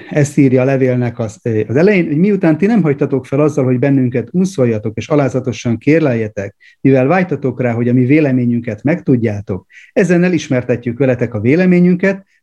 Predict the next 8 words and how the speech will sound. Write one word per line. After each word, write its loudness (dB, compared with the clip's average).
úgy, 2
amint 2
azt -2
az 0
Isten -2
kegyelme 2
számunkra 0
feltárta, -4